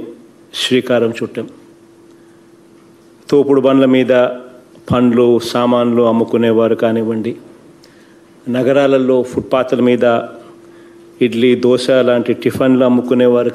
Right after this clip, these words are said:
కానివ్వండి, లేదా ఒక చిన్న ప్రదేశంలో రోడ్డు పక్కనే ఒక five by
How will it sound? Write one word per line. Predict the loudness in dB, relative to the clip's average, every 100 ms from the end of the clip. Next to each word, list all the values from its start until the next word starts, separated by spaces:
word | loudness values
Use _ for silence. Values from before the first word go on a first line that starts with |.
| -4
కానివ్వండి, | -4 -4 -4 -6 -8 -12 -20 -20 -20 -20 -20 -20 -20 -20 -20 -20 -6
లేదా | 0 2 4 2 0 -6 -18 -20 -20 -16 -6
ఒక | -4
చిన్న | 0 2 2
ప్రదేశంలో | 2 2 2 2 2 4 4
రోడ్డు | 2 0
పక్కనే | 0 -2 -2 0 0 -2 -10 -20 -20 -20 -20 -20 -20 -20 -20 -20 -16
ఒక | -10
five | -4 0 2
by | 2